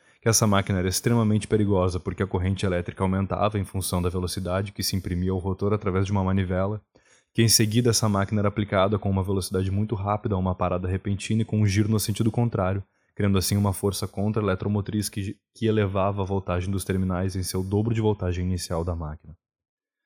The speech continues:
Um magneto cuja característica era produzir eletricidade de baixa voltagem e alta amperagem,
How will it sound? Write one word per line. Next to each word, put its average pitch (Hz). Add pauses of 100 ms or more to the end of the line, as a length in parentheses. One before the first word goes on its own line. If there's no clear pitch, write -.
(640)
Um 110
magneto 107
cuja 110
característica 101
era 98
produzir 101
eletricidade 98
de 95
baixa 95
voltagem 95
e 107
alta 95
amperagem, 95